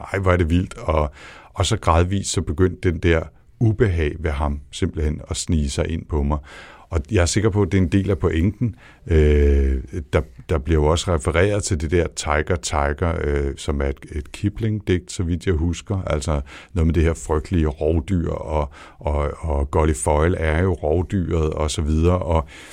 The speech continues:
og, og det er jo en del af pointen, og, og det kan jeg jo også godt se, når jeg, hvad kan man sige, når jeg, når jeg kigger på det intellektuelt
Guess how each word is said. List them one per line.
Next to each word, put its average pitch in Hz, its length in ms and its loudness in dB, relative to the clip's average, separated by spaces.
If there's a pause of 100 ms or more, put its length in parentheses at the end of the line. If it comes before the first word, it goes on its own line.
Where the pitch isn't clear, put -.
(560)
og, - 100 -6 (120)
og 92 140 -4
det 104 60 4
er 98 40 8
jo - 60 6
en 82 80 0
del 117 180 2
af 101 80 -2
pointen, 101 680 0
og, 87 320 2
og 82 120 -2
det 95 80 2
kan 117 100 2
jeg 107 80 6
jo 85 80 6
også 90 180 2
godt - 180 0
se, - 300 0 (100)
når 82 140 2
jeg, 73 280 2 (140)
hvad - 180 -6
kan - 100 -4
man 73 100 -2
sige, 73 440 -4
når 78 120 0
jeg, 69 360 0 (100)
når 82 140 0
jeg 76 160 2
kigger 101 240 -2
på 82 220 4
det 85 140 4
intellektuelt 85 840 0